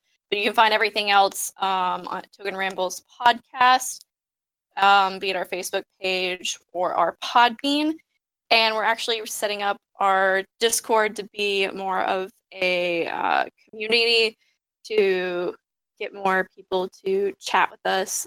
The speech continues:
and get involved a little bit, 'cause I know, uh, there's a handful of people that probably wanna talk more about Token Ranbu, even though there is a, uh, wonderful Discord for the Token Ranbu wiki that's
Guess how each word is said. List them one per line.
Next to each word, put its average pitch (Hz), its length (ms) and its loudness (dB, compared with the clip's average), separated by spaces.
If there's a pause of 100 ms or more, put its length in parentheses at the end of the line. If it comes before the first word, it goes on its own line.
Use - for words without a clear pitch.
(100)
and - 400 -20 (1500)
get 202 100 2
involved 196 640 2 (160)
a 190 60 -4
little 196 160 0
bit, 196 320 -4
'cause 202 120 -18
I 202 80 2
know, 190 380 2 (540)
uh, 196 280 6
there's 185 180 -4
a - 40 -8
handful 175 340 -6
of 170 100 -10
people 175 320 -4
that 160 300 0 (340)
probably 226 340 4 (1200)
wanna 196 320 2 (560)
talk - 160 2
more 165 140 -4
about - 220 0
Token - 180 -16
Ranbu, - 440 -2 (180)
even 214 180 2
though 202 120 4
there 196 140 4
is 185 460 -2 (100)
a, 180 360 -2 (560)
uh, 185 340 6
wonderful 233 680 4
Discord 190 640 -2
for 196 180 -2
the 190 80 0
Token 175 220 -4
Ranbu 170 260 -4
wiki 165 260 -4
that's 160 340 -4